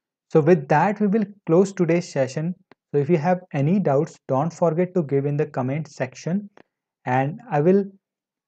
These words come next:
I'll try to give best explanation for your questions. If you are first time visiting to my channel, do not forget to press the bell icon and the subscribe button.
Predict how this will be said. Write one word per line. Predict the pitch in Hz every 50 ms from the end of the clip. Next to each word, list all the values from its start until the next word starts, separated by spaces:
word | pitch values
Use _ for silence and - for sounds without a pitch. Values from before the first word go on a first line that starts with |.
| _ _
I'll | 147 147 156
try | 151 - 170 170 190 202
to | 196 220
give | 180 190 190 190 190 190 -
best | 147 156 170 170 - -
explanation | 180 - - - - 160 151 143 143 143 143 170 165 160 151 - _
for | - 147 143 135
your | 135 143 139 127
questions. | 127 - 135 127 - - 190 214 226 220 - - _ _ _ _ -
If | 180 - -
you | 190 202
are | 208 196
first | - - - - 175 180 196 208 202 -
time | - 220 220 202
visiting | 170 160 151 160 156 185 180 185
to | 190 185
my | 175 156 143 143
channel, | 143 - 139 123 120 123 135 170 196 190 - _ _ _ _ _ _ -
do | 151 180
not | 202 220 240 233
forget | 233 - - 147 135 131 143 156 151 - -
to | 185 180 180 180 - _ _ _ _ _ _ _ -
press | 160 160 160 160
the | - 180 151
bell | 131 - 131 131 135 147
icon | 147 151 151 - 180 196 208 208 - - -
and | 139 135 147 165 165
the | 185
subscribe | 170 - - 135 127 - - 139 127 131 131
button. | 123 127 120 127 120 117 120